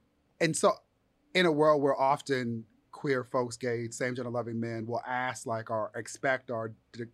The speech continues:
de-, declare that they want somebody that's masculine,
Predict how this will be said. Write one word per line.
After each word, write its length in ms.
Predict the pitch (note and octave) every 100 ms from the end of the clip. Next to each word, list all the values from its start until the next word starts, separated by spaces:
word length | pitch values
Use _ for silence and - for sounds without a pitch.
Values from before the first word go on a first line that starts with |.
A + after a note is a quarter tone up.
| A#2
de-, 140 | B2 A2
declare 360 | B2+ B2 D#3+ C3+
that 120 | B2+
they 80 | A#2+
want 260 | B2 B2
somebody 320 | C3+ B2 A#2+
that's 220 | A2 A2+ D3
masculine, 680 | D#3 D#3 - B2+ A#2 A2